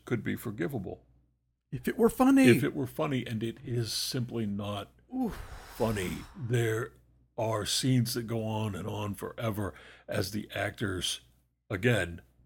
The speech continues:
Speaker 1: tell me there's a written script and I will tell you that you are lying to me.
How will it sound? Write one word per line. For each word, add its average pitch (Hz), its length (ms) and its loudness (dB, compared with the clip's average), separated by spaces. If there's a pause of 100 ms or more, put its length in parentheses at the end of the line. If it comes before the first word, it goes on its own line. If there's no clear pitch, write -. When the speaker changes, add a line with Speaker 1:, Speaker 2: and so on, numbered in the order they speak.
(600)
Speaker 1:
tell 135 180 8
me 165 120 8
there's 175 180 10
a 151 60 4
written 143 260 0
script 135 460 2
and 110 80 0
I 117 40 2
will 107 140 0
tell 117 260 2
you 110 200 0
that 104 160 -4
you 101 180 -2
are 98 80 0
lying 101 500 0
to - 140 -6
me. 80 360 -8